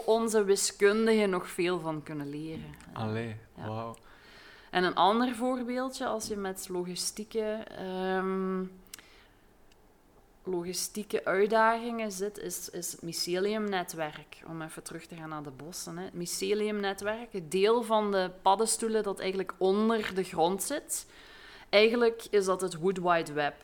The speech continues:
Speaker 1: hè.
Speaker 2: Ja.
Speaker 1: Het internet van het bos. En dat bestaat ook al miljoenen jaren.
Speaker 2: Ja, ja,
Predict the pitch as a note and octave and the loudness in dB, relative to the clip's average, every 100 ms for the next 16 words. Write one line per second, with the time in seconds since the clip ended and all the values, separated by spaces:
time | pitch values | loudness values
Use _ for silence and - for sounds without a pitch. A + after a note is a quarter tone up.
0 | - - - C3+ - - F3+ - - G#3+ | -20 -8 0 0 -2 -14 -14 -12 -2 0
1 | A#3 A#3+ G#3 F#3+ - E3+ D#3 C#3+ D#3+ - | 0 -2 -2 -2 -2 -4 -4 -4 -4 -4
2 | - E3 D#3+ D3 D#3 - D3+ - G3 G3+ | -6 -4 -4 -4 -6 -2 -4 0 0 2
3 | - G3+ F#3 F3+ E3+ E3 D#3+ D3+ D3 C#3+ | 2 2 2 0 0 -2 -4 -6 -6 -10
4 | D#3+ - - B2+ A#2+ B2+ | -14 -20 -10 -4 -4 -4